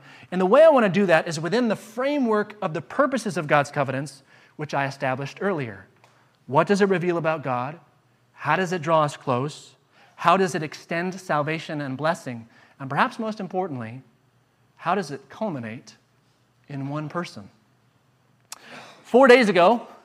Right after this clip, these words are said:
we heard this prayer in the Ash Wednesday liturgy. "Almighty and everlasting God,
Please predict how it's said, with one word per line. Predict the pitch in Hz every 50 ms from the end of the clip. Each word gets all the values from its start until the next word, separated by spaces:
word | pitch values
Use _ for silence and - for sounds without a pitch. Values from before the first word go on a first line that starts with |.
| _ _ _ -
we | 156 160 170 170 170 185
heard | 185 - - - 226 220 220 202 233 220 175 143
this | 208 - -
prayer | - - - 151 139 139 151 175 185 - - - _ _ _ _ _ _ _ _ _ _ _ _ _ _ -
in | 156 160
the | 160 156
Ash | 156 156 151 -
Wednesday | - 156 156 151 147 151 147 143
liturgy. | 139 147 139 139 127 113 117 104 98 - _ _ _ _ _ _ _ _ _ _ _ _ _ _ _ _ _ -
"Almighty | 160 165 175 180 196 226 240 254 262 262
and | 220 185 180
everlasting | 185 185 202 190 175 165 165 170 - - - 175 160 147
God, | 139 135 123 113 113 110 120 139 135